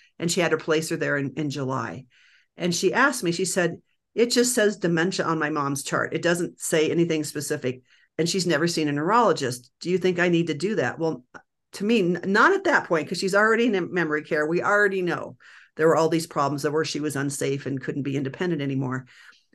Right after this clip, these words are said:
But if it's earlier on, there's some medications that might work for Alzheimer's,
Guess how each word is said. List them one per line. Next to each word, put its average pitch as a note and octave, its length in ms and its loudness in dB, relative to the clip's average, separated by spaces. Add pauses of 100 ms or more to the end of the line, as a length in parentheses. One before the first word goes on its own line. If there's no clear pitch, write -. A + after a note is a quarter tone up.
(160)
But G3 180 6
if G3 140 2
it's - 160 0
earlier B3 480 4
on, E3+ 480 -2 (920)
there's F#3+ 220 4
some A#3+ 200 4
medications G3 720 2
that E3+ 160 0
might E3+ 220 2
work E3+ 200 0
for E3 180 -2
Alzheimer's, D#3+ 760 -2